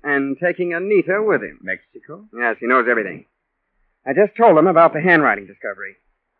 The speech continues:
Speaker 1: John Blake stole the money from the loan company. Hillary here found out about it and learned where it was hidden and killed John.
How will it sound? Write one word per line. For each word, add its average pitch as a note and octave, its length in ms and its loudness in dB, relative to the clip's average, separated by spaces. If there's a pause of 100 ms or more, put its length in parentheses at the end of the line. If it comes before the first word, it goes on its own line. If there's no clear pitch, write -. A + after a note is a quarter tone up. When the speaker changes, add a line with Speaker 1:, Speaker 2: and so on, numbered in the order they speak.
(120)
Speaker 1:
John C3+ 240 4
Blake C3 280 2
stole D3+ 200 0
the B2 80 2
money C3 220 0
from B2+ 140 -10
the C3 60 0
loan D3 220 0
company. F#2+ 320 -14 (580)
Hillary B2 340 2
here C#3 280 -2
found B2+ 240 2
out A#2+ 120 4
about A#2 220 4
it G#3 140 -2
and A#2+ 220 -14 (200)
learned B2+ 220 2
where C3 160 6
it A#2+ 60 -4
was A2+ 160 -8
hidden F#3+ 360 -2 (260)
and A2 340 -10 (200)
killed D#3+ 480 -4 (260)
John. B2 320 0